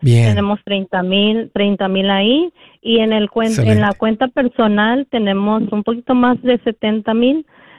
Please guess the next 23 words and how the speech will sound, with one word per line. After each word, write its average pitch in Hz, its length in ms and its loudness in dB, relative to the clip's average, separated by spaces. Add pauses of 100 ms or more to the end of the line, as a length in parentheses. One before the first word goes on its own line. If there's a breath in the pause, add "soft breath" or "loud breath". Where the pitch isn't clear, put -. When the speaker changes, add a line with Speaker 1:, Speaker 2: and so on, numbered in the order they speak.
(160 soft breath)
Speaker 2:
pero 233 300 2
en 220 240 0
sí 254 240 0
los 247 180 -2
setenta 190 400 -4
mil, 185 300 -4
pues. 180 240 -4 (240)
Y 240 240 4
esa 240 400 2
es 233 240 0
la 226 160 -2
pregunta 196 460 -8
de 220 120 -4
nosotros. 185 680 -6
O 214 100 -6
sea, 208 220 -6 (320 loud breath)
nosotros 247 560 0
nuestra 262 340 -2
meta, 208 460 -2
no 233 180 2
tenemos 294 440 0
hijos, 214 360 -2 (140)
am, 185 480 -4